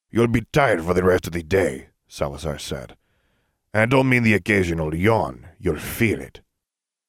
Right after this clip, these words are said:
"I've only really got one piece of magic I need to perform later today. The D A's meeting, and I need to enchant a piece of paper."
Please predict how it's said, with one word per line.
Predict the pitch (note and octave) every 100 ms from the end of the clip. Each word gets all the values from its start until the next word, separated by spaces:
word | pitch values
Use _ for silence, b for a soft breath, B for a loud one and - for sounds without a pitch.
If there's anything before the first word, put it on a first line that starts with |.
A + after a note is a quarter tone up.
| _ _ _ B2+
"I've |
only | C#3+ A2+
really | A2 G2
got | A#2 A#2
one | F2
piece | - F2+ -
of | - G#2+
magic | G#2 F#2 E2+
I | E2
need | F2 D#2
to |
perform | - - A#2 F#2+
later | E2 D#2+
today. | - E2 A#2+ C#3+ b b b b b
The | A2
D | G2+ A2+
A's | G#2 F2+ E2+
meeting, | D#2+ F#2+ F#2
and | D#2+
I | E2
need | E2+
to | F2+
enchant | F2 G2 F2+
a | F2+
piece | F#2
of | F2+ -
paper." | G2+ - F2